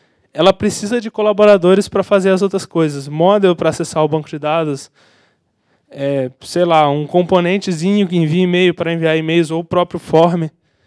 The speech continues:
Nesse caso, é tran-, como a gente tá tratando de dados do formulário, é tranquilo que o formulário envie. Mas se você quiser ter uma separação não, bonitinha de responsabilidade,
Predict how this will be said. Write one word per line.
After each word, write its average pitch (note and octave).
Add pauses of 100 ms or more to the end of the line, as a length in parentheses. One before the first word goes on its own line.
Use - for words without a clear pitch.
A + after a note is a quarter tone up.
(260)
Nesse F#3+
caso, G#3
é G3+
tran-, G3+
como A3+ (640)
a E3
gente E3+
tá G3+
tratando G3
de F#3+
dados F3
do F3+
formulário, G3+
é F3
tranquilo A#3+
que -
o A#3
formulário A3+
envie. F#3+ (540)
Mas D#3+
se -
você A3
quiser G#3
ter G#3
uma G#3
separação F#3+
não, E3
bonitinha F3
de F3
responsabilidade, E3+